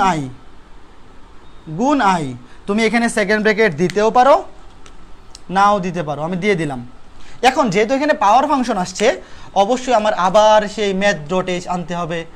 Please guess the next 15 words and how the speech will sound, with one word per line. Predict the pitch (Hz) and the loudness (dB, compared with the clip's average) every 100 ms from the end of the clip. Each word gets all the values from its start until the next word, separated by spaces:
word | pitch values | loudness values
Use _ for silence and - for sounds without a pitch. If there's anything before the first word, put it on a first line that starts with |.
| - - - - - - | -18 -16 -16 -16 -16 -8
include | 185 180 180 233 285 254 196 | -4 -4 -4 -4 -4 -6 -2
math | 220 214 165 | -2 -2 -4
dot | 175 165 147 120 | -4 -4 -8 -8
h। | - - - 135 | -14 -18 -14 -4
যেহেতু | 185 190 247 185 | -4 -4 -6 0
power | 180 202 226 170 | 2 4 2 2
আবার | 175 196 226 202 | 0 2 0 -2
back | 175 180 180 - | -4 -4 -6 -8
করছে, | 180 143 - 131 147 220 294 - - - - - - - - - - - - - - - - - | -6 -6 -10 -8 -6 -6 -6 -12 -20 -20 -20 -20 -20 -20 -20 -20 -20 -20 -20 -20 -20 -20 -20 -12
তো | 170 165 | -4 -2
আবার | 165 190 196 190 | 0 0 0 -2
এখানে | 196 196 208 214 180 | -4 -4 -6 -6 -6
include | 175 180 196 233 254 - - - - - - - - - - - 175 | -6 -6 -2 -2 -2 -8 -18 -18 -20 -20 -20 -20 -20 -20 -16 -8 -4
math | 190 190 190 175 143 | -2 -2 -4 -8 -8
dot | 147 147 | -8 -8